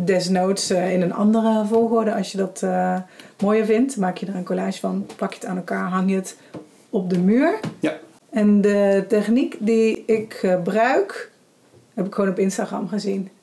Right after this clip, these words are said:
Speaker 2: Hm.
Speaker 1: En dan doe ik het na, want dat vind ik heel lekker met covid, dat je zo af en toe verveel je helemaal de pest.
Speaker 2: Hm.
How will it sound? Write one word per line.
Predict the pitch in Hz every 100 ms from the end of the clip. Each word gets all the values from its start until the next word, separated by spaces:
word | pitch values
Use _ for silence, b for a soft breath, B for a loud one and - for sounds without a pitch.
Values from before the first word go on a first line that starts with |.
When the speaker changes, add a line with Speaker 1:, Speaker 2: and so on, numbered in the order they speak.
| _
Speaker 2:
Hm. | 190
Speaker 1:
En | 185 247
dan | 208 208 208
doe | 214 233
ik |
het | 208
na, | 233 269 208
want | 214
dat | 240 240
vind | 262
ik | 247
heel | 247
lekker | 269 302 262
met | 226 214
covid, | 269 311 247 214
dat | 208
je | 220
zo | 220 214
af | 226 233
en |
toe | 220 220
verveel | 202 214 220
je |
helemaal | 220 214 190
de |
pest. | - 262 254 - - B B B B
Speaker 2:
Hm. | 131